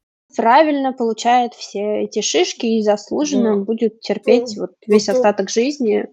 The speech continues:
Speaker 2: Так
Speaker 1: То,
Speaker 2: она,
Speaker 1: что
Speaker 2: она, она сможет,
Speaker 1: происходит
Speaker 2: она
Speaker 1: вокруг
Speaker 2: сможет,
Speaker 1: неё.
Speaker 2: сможет переехать, весь остаток жизни это не будет, там ещё забудется, это людская память.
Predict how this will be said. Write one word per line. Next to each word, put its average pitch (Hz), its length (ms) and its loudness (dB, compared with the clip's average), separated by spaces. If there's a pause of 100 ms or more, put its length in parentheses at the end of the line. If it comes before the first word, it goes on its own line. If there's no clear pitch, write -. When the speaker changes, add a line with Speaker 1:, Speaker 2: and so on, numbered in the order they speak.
(760)
Speaker 2:
Так 214 140 -4
Speaker 1:
То, - 0 -
Speaker 2:
она, 254 160 6
Speaker 1:
что 269 220 4
Speaker 2:
она, 254 180 6
она 269 220 2
сможет, 262 360 2
Speaker 1:
происходит - 80 6
Speaker 2:
она 247 200 4
Speaker 1:
вокруг 247 40 4
Speaker 2:
сможет, 269 320 2
Speaker 1:
неё. 190 140 -2
Speaker 2:
сможет 214 680 0
переехать, 214 760 -2
весь 208 180 -2
остаток 202 380 -10
жизни 180 320 -4
это 170 160 -12
не 170 120 -16
будет, 175 380 -8
там 160 160 -14
ещё 156 220 -20
забудется, 147 640 -14
это 131 140 -20
людская 156 380 -18
память. 143 380 -18